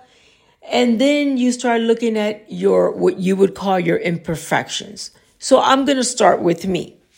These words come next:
My parents are Puerto Rican. My mother's, uh, caramel color and my dad is very light skinned with green eyes.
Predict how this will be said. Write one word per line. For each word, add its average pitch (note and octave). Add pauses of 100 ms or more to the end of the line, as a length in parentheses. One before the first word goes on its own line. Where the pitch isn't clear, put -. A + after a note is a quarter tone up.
(1200)
My C4+
parents F4
are E4
Puerto C#4+
Rican. G3
My F#3
mother's, G#3+
uh, E3+ (300)
caramel G#3+
color G#3
and F#3+
my E3+
dad F3
is F#3
very F3
light F3+
skinned F3
with E3+
green D#3+
eyes. D#3